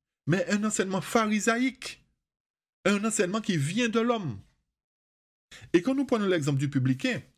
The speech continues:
le texte nous dit, « Le publicain se tenait à distance, n'osait même pas lever les yeux au ciel, mais il se frappait la poitrine en disant, Ô Dieu, sois apaisé envers moi qui suis un pécheur. »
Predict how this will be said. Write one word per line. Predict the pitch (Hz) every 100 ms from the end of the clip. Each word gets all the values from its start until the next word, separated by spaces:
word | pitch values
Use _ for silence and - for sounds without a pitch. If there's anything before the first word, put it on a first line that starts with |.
| -
le | 123
texte | 147
nous | 143 139
dit, « | 254 175 - _ _ _ _
Le | 110 147
publicain | 147 156 160 143 254
se | 202
tenait | - 143 165
à | 180
distance, | 123 131 - 226 - - _ _
n'osait | 117 160 143 160
même | 160 214 285 285 269
pas | - 208
lever | 180 147 160
les | 151 131
yeux | 139
au | 131
ciel, | 127 214 170 92 - _ _
mais | - 156
il | 175
se | 196
frappait | 180 - 185 247
la | 226
poitrine | - 180 160 196
en | 175
disant, | 156 139 127
Ô | 180 180
Dieu, | 143 98 110 85 - _ _ _
sois | - - 220
apaisé | 160 147 135 104 135
envers | 107 107 107
moi | 110 123
qui | -
suis | 113 -
un |
pécheur. » | 104 - 104 - 104 82